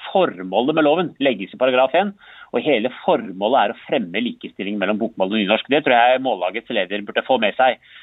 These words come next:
Så sier jo vi eksplisitt at vi går lengre enn hvordan loven har vært før. Nå er det jo bare staten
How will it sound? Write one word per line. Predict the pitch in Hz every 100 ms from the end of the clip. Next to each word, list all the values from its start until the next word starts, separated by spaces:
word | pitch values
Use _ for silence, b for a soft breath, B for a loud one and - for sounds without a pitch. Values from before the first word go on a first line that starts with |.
| B B -
Så | 175 202 202
sier | - 147
jo | 151
vi | 139 147
eksplisitt | 123 - 135 131 143
at | 127
vi | 139
går | 139 135 120
lengre | 104 101 101 123 143
enn | 127
hvordan | 120 123
loven | 113 98 120
har | 123 117
vært | 113 - -
før. | 190 254
Nå | 143 143
er | 135
det |
jo | 135
bare | 160 135 98 123
staten | - - 98 98 185